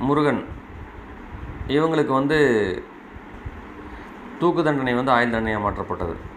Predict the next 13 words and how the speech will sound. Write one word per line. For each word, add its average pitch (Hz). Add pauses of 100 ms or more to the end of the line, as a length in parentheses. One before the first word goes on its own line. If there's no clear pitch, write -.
(120)
இடையில 165 (420)
நளினிக்கு 156
வந்து 143 (1900)
ஆயுள் 139
தண்டனையா 127
மாத்திடுறாங்க 92 (420)
இதுக்கு 110
இடையிலேயே. 110 (140)
அப்புறம் 147
மிச்சம் 131
மூணு 120
பேத்துக்கு 107
பண்ணிடுறாங்க. 90